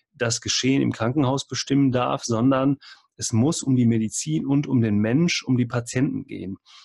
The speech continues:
Und deshalb ist es so wichtig, an dieser Stelle, ähm, da,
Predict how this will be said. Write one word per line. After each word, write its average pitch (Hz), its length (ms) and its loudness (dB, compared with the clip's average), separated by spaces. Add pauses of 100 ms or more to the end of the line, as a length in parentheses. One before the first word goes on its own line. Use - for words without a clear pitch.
Und 101 160 -4
deshalb 117 260 -2
ist 113 140 -2
es - 80 -4
so 104 180 -4
wichtig, 151 440 -6
an 120 160 -2
dieser 131 320 -2
Stelle, 135 520 0 (440)
ähm, 120 400 2 (100)
da, 120 380 -2